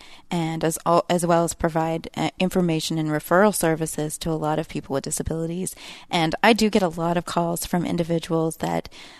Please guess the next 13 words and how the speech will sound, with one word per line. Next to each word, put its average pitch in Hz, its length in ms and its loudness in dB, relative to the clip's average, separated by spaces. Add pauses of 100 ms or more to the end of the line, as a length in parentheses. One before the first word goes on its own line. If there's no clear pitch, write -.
(100)
um, 170 400 -2 (400)
are, 190 200 12
are 190 100 8
struggling 175 640 2
with 175 420 0
either 180 280 4
being 170 300 -2
in 165 100 -2
an 160 120 -2
accident 160 720 -4
or 165 200 2
receiving 160 520 -2
some 165 400 -2